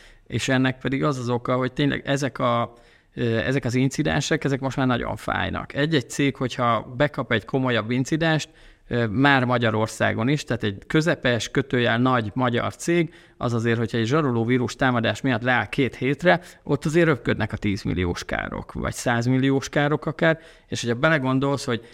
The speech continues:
ezt mondjuk megelőzhetted volna azzal, hogy a rendszergazdáidat mondjuk évente kétszer elküldöd valami biztonsági tanfolyamra,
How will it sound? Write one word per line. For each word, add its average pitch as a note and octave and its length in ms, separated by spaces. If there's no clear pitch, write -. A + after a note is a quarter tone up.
ezt C3+ 240
mondjuk A#2+ 460
megelőzhetted B2 800
volna A#2 360
azzal, A2+ 340
hogy A2 200
a A2 220
rendszergazdáidat A2+ 1080
mondjuk A#2 320
évente A#2+ 560
kétszer A#2 400
elküldöd A#2 520
valami A2 200
biztonsági D#3 640
tanfolyamra, B2 640